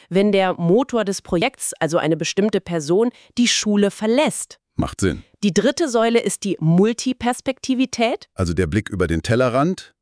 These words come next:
Speaker 2: Die Quellen nennen da ja explizit die Kooperation mit externen Partnern, Beratungsstellen, Museen, Initiativen wie Schule ohne Rassismus.
Speaker 1: Genau,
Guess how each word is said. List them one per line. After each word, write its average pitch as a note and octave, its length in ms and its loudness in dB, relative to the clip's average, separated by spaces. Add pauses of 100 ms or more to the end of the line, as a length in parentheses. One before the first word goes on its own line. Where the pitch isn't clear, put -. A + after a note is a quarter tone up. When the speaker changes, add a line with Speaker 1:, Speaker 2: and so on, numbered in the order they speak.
(180)
Speaker 2:
Die G2+ 80 -2
Quellen B2+ 400 2
nennen C3+ 240 4
da A#2 100 4
ja G#2+ 180 2
explizit G#2 760 -2
die G#2+ 80 0
Kooperation G#2+ 800 0
mit B2 240 2
externen E2 560 -2
Partnern, D2 640 -6 (280)
Beratungsstellen, G2 1200 0
Museen, F#2+ 720 2 (340)
Initiativen B2+ 720 2
wie A2 240 4
Schule D3 320 2
ohne A#2 260 2
Rassismus. - 680 -4
Speaker 1:
Genau, G3+ 280 2